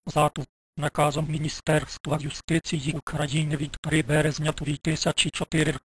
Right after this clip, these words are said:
номер двісті п'ять, поняття договору доручення, згідно зі ст. одна тисяча цк за договором доручення одна сторона, повірений,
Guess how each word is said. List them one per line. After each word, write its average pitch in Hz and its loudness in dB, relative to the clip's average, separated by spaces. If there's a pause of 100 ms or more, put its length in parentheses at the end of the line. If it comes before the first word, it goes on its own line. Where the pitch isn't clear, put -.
(140)
номер 151 0
двісті 151 -4
п'ять, - 2 (160)
поняття 151 2
договору 147 0
доручення, 151 0 (160)
згідно 151 -2
зі 147 -2
ст. - -8 (380)
одна 147 2
тисяча 156 0
цк - -10
за 156 0
договором 147 0
доручення 151 0
одна 147 0
сторона, 147 0 (200)
повірений, 147 0